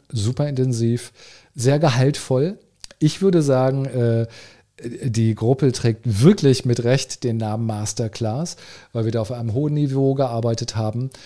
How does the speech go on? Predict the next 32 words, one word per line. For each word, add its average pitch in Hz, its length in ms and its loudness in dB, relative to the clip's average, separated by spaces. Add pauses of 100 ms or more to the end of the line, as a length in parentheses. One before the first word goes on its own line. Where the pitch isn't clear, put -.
(360)
ähm, 107 420 0
und 110 200 -4
die 113 100 -4
Teilnehmenden 117 720 -2
auch 113 180 -6
immer 170 300 2
noch 135 160 0
dran 139 320 2
sind 131 240 6
und 131 160 0
arbeiten, 123 560 2
Dinge 127 180 0
umsetzen 123 800 0 (340)
und 117 280 0
auch 113 200 0
ein 127 160 -4
ganzes 117 380 -2
Jahr 107 260 2
lang 113 220 2
die 117 120 -2
Möglichkeit 107 600 -4
haben, 110 240 -4
eben 113 200 -4
auf 107 120 -6
diese 104 380 -2 (240)
Inhalte 113 440 0
zuzugreifen. 117 1300 0 (340)
Ich - 80 -4
habe 117 120 2
großartige 131 520 2
Menschen 160 320 0
kennengelernt, 131 760 0